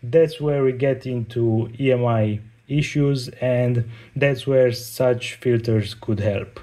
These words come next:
basically. And of course, I wouldn't end this video without showing you the actual safety capacitors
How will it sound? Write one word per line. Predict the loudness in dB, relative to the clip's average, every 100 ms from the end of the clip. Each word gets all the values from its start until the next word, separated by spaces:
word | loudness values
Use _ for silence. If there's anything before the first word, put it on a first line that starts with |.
| -14
basically. | -10 -10 -12 -14 -16 -16 _ _ -20 -20 _ _ _ _ _ _ _ _ _ _ _ _ _
And | -2 0 2
of | 0
course, | 2 0 2
I | 2
wouldn't | 4 2 2
end | 0 0
this | -2
video | 0 0 2 2 4 4
without | 2 2 2 0
showing | -2 0 2 2
you | 2 2 2
the | 0 0
actual | -2 0 0
safety | 0 0 -2 -2
capacitors | -2 0 0 0 0 2 0